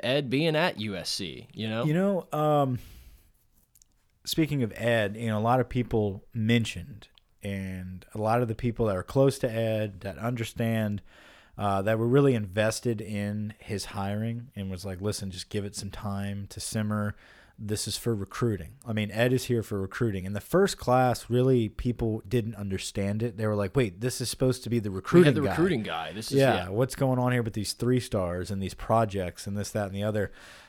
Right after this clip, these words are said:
Speaker 2: And he was laying the foundation for what was to come. And a lot of people said,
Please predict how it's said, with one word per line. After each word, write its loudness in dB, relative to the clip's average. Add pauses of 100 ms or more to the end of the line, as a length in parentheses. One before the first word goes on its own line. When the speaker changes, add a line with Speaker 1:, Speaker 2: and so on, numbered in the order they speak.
(160)
Speaker 2:
And 2
he 4
was 2
laying 4
the 2
foundation 2
for -6
what -2
was -10
to -6
come. -2
And -2
a -2
lot 4
of 0
people -4
said, 0